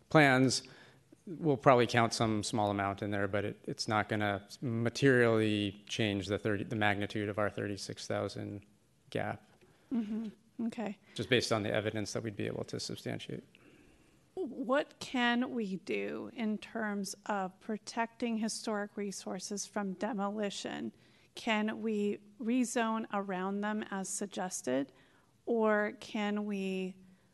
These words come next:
Speaker 2: um, and are we in the process of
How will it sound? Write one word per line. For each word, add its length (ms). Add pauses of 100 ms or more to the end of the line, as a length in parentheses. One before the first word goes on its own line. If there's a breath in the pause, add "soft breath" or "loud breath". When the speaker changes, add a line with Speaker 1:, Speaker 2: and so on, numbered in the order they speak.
(200)
Speaker 2:
um, 580 (120)
and 140
are 240
we 480 (300)
in 160
the 80
process 880
of 340